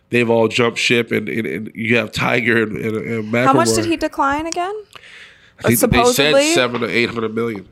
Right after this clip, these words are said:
Speaker 1: But Tiger has that. Like, Tiger is almost a billionaire with everything
Speaker 2: I
Speaker 1: he's
Speaker 2: mean,
Speaker 1: in.
Speaker 2: to me, that sounds insane, but yeah. <laughs>
Speaker 1: Yeah, I would have been like, "Yeah, let's, let's get
Speaker 2: Yeah.
Speaker 1: outta here."
Speaker 2: <laughs> Like, I
Speaker 1: Uh,
Speaker 2: signed yesterday.
Speaker 1: Yep. So that's interesting right now. And I think,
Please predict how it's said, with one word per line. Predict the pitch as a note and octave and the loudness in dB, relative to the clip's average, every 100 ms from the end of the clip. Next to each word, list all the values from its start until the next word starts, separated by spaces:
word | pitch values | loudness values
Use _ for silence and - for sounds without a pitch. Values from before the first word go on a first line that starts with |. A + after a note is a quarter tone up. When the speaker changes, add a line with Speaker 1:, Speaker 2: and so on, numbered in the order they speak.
| _ - - | _ -20 -4
Speaker 1:
But | - D3 | -2 0
Tiger | D#3 D#3 B2+ | 0 0 0
has | A#2+ A2+ A2+ | -2 -4 -8
that. | G#2+ | -8
Like, | G#2+ A#2+ | -8 -6
Tiger | C3+ C3+ B2 | -4 -2 -4
is | G#2+ G2 | -6 -10
almost | - A2 A2 | -10 -8 -8
a | G2+ | -6
billionaire | A2 A#2 A2+ G#2+ G#2 | -2 -2 -2 -6 -8
with | G#2 | -6
everything | A#2 A2 G#2+ | -6 -8 -2
Speaker 2:
I | |
Speaker 1:
he's | A3+ | 2
Speaker 2:
mean, | A3+ | 2
Speaker 1:
in. | |
Speaker 2:
to | A3+ B3 | 2 0
me, | A#3 A3 | 0 2
that | G#3+ G#3+ | 2 0
sounds | A#3 D#3 G3+ G3+ | 0 0 0 0
insane, | A3 - A3 A#2+ G3+ | -2 2 0 2 0
but | G#3+ G3 | 0 4
yeah. | G3+ D3 D#4 | 4 4 0
<laughs> | - A#4 - A4 - G4+ - - - | 2 2 4 -2 2 0 0 -16 -6
Speaker 1:
Yeah, | A#2+ G2+ F#2+ | 0 2 2
I | |
would | A2 | 4
have | A2 | 2
been | G#2 G2+ | 2 0
like, | F#2 F2 E2+ | -2 -4 -6
"Yeah, | F2 F#2 C2 - | -8 -6 -8 -12
let's, | - G2+ - - | -12 -12 -12 -12
let's | G2 | -12
get | - - | -6 -4
Speaker 2:
Yeah. | F#2 F#2+ | 0 0
Speaker 1:
outta | A#2+ | 0
here." | F#2+ F2+ | -2 -4
Speaker 2:
<laughs> | |
Like, | F4 - | -8 -6
I | F3 A2 A#2 A#2 A2 A2 | 0 2 4 4 4 2
Speaker 1:
Uh, | |
Speaker 2:
signed | A2 G2+ G2 G#3 - | 0 -2 -2 -4 -4
yesterday. | - - - - - | -6 -6 -8 -8 -6
Speaker 1:
Yep. | A2+ G#2+ A2 - - | 0 0 0 -4 -8
So | - C3 B2+ B2+ - | 0 2 2 0 -4
that's | - B2+ D3+ - | -6 -4 -2 -4
interesting | C3+ - C3 B2 | -8 -8 -6 -6
right | A#2 A#2 | -4 -6
now. | A2+ A#2+ B2+ | -4 -4 -4
And | |
I | B2+ B2+ | -6 -2
think, | D3 C#3 - | -4 -4 -16